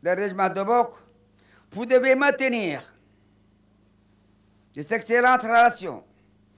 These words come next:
avec l'ensemble de la population de la région et travailler toujours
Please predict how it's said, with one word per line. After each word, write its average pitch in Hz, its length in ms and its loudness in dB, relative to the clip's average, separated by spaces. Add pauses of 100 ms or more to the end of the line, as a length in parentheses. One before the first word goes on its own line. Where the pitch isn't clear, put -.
(220)
avec 214 320 -4
l'ensemble 233 560 0
de 214 80 -4
la 214 120 4
population 226 680 -2
de 196 80 -4
la 190 140 0
région 190 420 -6 (1160)
et 208 120 -2
travailler 262 600 4 (180)
toujours 233 540 -4